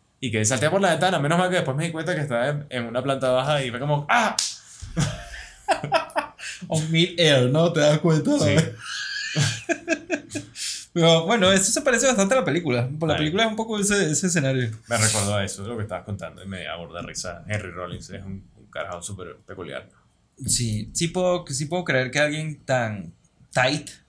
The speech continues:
Speaker 2: tenga ese, y que además se mete cinco vainas del L C D y, o sea, no es como mistake number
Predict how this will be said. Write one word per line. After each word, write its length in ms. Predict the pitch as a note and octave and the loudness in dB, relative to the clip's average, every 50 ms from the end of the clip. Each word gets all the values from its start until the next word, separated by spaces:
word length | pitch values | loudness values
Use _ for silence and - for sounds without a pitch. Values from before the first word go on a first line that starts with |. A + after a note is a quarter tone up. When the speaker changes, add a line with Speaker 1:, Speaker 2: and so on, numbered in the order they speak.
| _ _ _ _ _ _ _ _ | _ _ _ _ _ _ _ _
Speaker 2:
tenga 320 | - B2 A#2 A2 A2+ A#2 A#2+ | -4 -2 -2 0 -2 -2 -4
ese, 300 | A2 A#2 C3 A#2+ - - - | -2 -2 -2 -2 -2 -4 -4
y 160 | B2 A#2+ G#2+ | -4 -4 0
que 100 | - A#2+ | 0 0
además 300 | A#2 A2+ A#2 A#2 A2+ A2 | 0 0 -2 -4 -4 -4
se 80 | B2 | -4
mete 240 | B2 B2+ B2+ A#2 C3 | -4 -4 -4 -4 -4
cinco 460 | B2 - B2+ B2 A#2+ B2 B2+ A#2+ - - | -2 -2 -2 -4 -4 -6 -8 -10 -8 -6
vainas 360 | A#2 B2+ A#2+ A#2 A#2 B2 B2+ | -2 0 0 0 0 -2 -2
del 80 | B2 A#2+ | -2 -2
L 60 | A#2 | -4
C 100 | G#2+ A2 G#2+ | -4 -6 -6
D 320 | G2+ F#2+ A2+ B2 A#2+ A#2 | -6 -6 -4 -4 -4 -4
y, 220 | A#2 A#2 A2 A2 - | -4 -4 -6 -8 -10
o 100 | - G#2+ - | -10 -8 -6
sea, 340 | A2+ G#2 G2 F2+ E2+ - _ _ - - - - - - - - _ _ _ _ _ _ _ _ _ _ _ _ _ _ _ _ _ _ _ _ _ - | -4 -4 -4 -6 -8 -12 _ _ -20 -20 -20 -20 -20 -20 -20 -20 _ _ _ _ _ _ _ _ _ _ _ _ _ _ _ _ _ _ _ _ _ -2
no 300 | C#3 C3+ B2+ A#2+ A#2+ A#2+ | 0 2 4 4 4 4
es 320 | A#2+ A#2+ A#2+ A#2 A2+ A2 | 4 4 2 2 0 0
como 220 | A2 C#3 C3+ B2 | -2 -2 -2 0
mistake 360 | A#2 A2 G#2 - A#2+ A#2 A2+ B2 | 0 0 0 0 0 -2 -2 -2
number 200 | B2+ B2+ B2 | -2 -2 -2